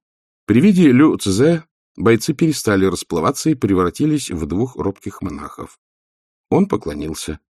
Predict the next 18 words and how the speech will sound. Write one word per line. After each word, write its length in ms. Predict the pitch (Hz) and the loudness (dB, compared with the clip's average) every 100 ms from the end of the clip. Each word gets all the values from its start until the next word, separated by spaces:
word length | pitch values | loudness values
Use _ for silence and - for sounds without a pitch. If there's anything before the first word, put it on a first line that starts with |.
| _ _ _ _ _ _ | _ _ _ _ _ _
«Прошу 500 | - 95 104 - 101 - | -10 -8 -6 -4 -4 -4
разрешить 760 | 98 98 104 95 - 117 - | -4 0 2 0 0 -4 -4
мне 160 | 101 104 | -4 -2
на 200 | 98 110 | -2 -4
краткое 680 | - 185 233 - 190 190 160 | -4 -4 -4 -6 -2 0 0
время 560 | 131 135 135 110 82 | 2 2 2 0 -4
воспользоваться 880 | 76 76 - 87 80 71 76 76 82 | -6 -8 -8 -10 -8 -8 -8 -8 -10
этим 400 | 80 - 78 76 | -10 -10 -10 -8
додзе. 520 | 87 76 69 82 80 - _ _ _ - | -8 -8 -6 -6 -6 -10 _ _ _ -8
Мой 260 | - 117 117 | 0 2 2
ученик 440 | - 101 127 135 | 0 0 0 0
хочет 340 | 107 104 85 - | -2 -4 -6 -8
доказать, 520 | 95 - 95 104 101 | -6 -4 -4 -4 -6
что 200 | - 98 | -6 -4
я 220 | 95 98 | -2 -2
выжил 420 | 92 82 87 90 | -2 -2 -2 -2
из 140 | 87 78 | -4 -4
ума». 320 | 80 78 | -6 -8